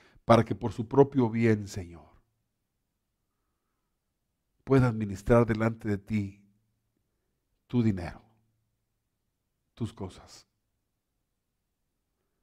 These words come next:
Y para que ofrendando a ti lo hagamos con reverencia, como un acto de adoración,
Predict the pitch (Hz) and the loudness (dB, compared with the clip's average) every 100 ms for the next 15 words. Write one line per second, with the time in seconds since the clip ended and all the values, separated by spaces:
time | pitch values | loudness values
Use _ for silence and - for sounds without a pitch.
0 | _ _ _ _ _ _ _ _ _ _ | _ _ _ _ _ _ _ _ _ _
1 | _ _ _ - 127 127 120 113 117 113 | _ _ _ -4 4 8 8 6 2 2
2 | - 113 113 107 110 123 131 120 113 120 | 0 -6 -2 -2 2 2 4 0 0 0
3 | 120 117 - 113 107 113 120 - 110 104 | 0 0 -2 -2 0 0 0 -4 -8 -6
4 | 98 98 95 104 120 113 127 - - 110 | -4 -2 0 0 -2 -4 -4 -6 -8 -8
5 | 117 117 113 113 120 107 95 95 90 87 | -4 -2 -4 -4 -8 -6 -8 -12 -14 -16
6 | 92 | -20